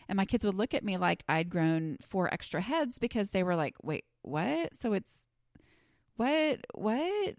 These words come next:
Because the kitchen was just always a disaster. So, you know, establishing habits and then bringing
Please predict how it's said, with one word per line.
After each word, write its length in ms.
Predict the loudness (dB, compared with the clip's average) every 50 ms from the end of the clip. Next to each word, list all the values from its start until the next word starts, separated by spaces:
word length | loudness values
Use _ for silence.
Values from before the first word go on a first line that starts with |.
| -6 -6
Because 260 | -4 -2 -2 -2 -2
the 140 | -2 -4 -4
kitchen 220 | -4 -4 -4 -4
was 120 | -4 -4 -4 -4
just 120 | -6 -4 -2
always 300 | -2 -2 -2 -2 -4 -4
a 100 | -6 -8
disaster. 480 | -4 -2 0 0 0 -2 -2 -6 -8 -6
So, 300 | -2 2 2 2 2 2 -2 -10 -20 -20 -16 -8 -2
you 80 | 0 0
know, 80 | 0 0
establishing 640 | -2 -2 0 0 0 0 0 0 -2 -2 0 0 0 0 0
habits 240 | 0 0 -2 -4 -2 -4
and 140 | -2 -2 0
then 160 | 0 0 2
bringing 400 | 2 2 2 2 2 -2 -2 -6